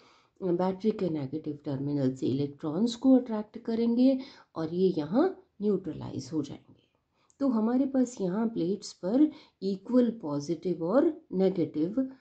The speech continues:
अ, चार्ज आ गया। या हम कह सकते हैं कि चार्जिंग के दौरान यहाँ से नेगेटिव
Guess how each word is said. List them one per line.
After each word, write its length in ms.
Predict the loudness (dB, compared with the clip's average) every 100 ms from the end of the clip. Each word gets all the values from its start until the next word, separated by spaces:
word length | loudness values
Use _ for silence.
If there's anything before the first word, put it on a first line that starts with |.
| _ -8
अ, 60 | -6
चार्ज 520 | -2 -2 -4 -8 -16 -10
आ 100 | -10
गया। 240 | -10 -18 -20 _ _ _ _ _ _ _ 2
या 180 | 4
हम 300 | 6 8 6
कह 220 | 8 4 4
सकते 500 | 0 -6 -8 -8 -6
हैं 320 | 2 4 2 -2 -20 _ 6
कि 400 | 8 8 4 -6 -14
चार्जिंग 640 | -4 -2 -2 0 4 4 4
के 100 | 0
दौरान 600 | 0 -2 2 6 6 4 -8 _ 0
यहाँ 420 | 2 4 4 4
से 280 | 2 -2 0
नेगेटिव 640 | 0 2 2 2 0 -2